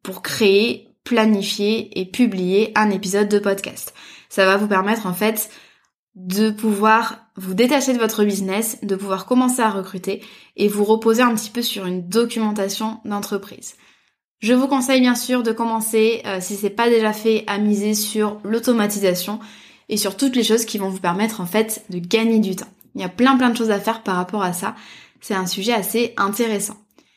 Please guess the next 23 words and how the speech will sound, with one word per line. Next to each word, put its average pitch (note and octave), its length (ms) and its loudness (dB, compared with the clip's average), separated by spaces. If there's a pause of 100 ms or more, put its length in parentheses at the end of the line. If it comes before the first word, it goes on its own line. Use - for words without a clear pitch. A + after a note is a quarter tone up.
(640)
C'est D4 240 2
le D#4 60 4
moment D4 300 6
aussi C#4 240 2
de B3 120 4
miser B3 260 4
à B3 120 0
fond C4 220 -2
sur B3+ 460 0
l'expérience G#3+ 800 -4 (180)
client. A#3 640 2
Vous G#3 140 -2
commencez G#3 460 -2
à G#3+ 80 0
avoir F#3+ 220 -4
une F#3 120 -4
certaine A#3 380 2
renommée, G#3+ 640 0 (360)
un F#3+ 120 -8
certain G#3+ 360 0
portefeuille G#3+ 480 0
de G#3 100 0
clients, G3 520 -4